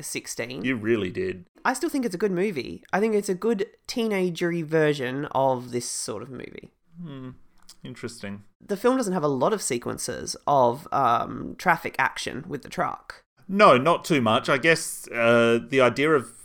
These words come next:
Speaker 2: uh, someone being in a smaller vehicle versus someone being in a larger vehicle is, I guess, where this starts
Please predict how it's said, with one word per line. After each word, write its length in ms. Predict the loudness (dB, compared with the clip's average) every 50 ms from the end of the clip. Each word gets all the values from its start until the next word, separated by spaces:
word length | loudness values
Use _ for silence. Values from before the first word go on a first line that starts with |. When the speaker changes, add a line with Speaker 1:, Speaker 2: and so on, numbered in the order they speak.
| -20 _ -12
Speaker 2:
uh, 300 | -6 -4 -4 -2 -4 -4
someone 340 | -2 0 2 2 4 2 2
being 280 | 2 2 2 2 0 -2
in 100 | -2 -4
a 60 | -6
smaller 360 | -6 -4 -4 -2 0 0 0
vehicle 440 | 0 0 0 0 0 0 -2 -2 0
versus 340 | 0 -2 0 -2 -4 -4 -2
someone 260 | -2 -2 -2 -2 -2
being 220 | -2 -2 -2 -2
in 80 | -4 -4
a 60 | -4
larger 320 | -2 -2 -2 -2 -2 -4
vehicle 580 | -6 -4 -4 -4 -4 -2 0 0 0 0 -2 -8 -6
is, 480 | -4 -4 -4 -4 -8 -12 -14 -14 -16 -18 -20 -20 -14 -6
I 120 | -6 -6
guess, 280 | -2 -2 -4 -4 -4 -4
where 140 | -4 -4 -4
this 180 | -6 -8 -8
starts 680 | -10 -6 -2 0 0 0 0 -2 -4 -6 -12 -14 -14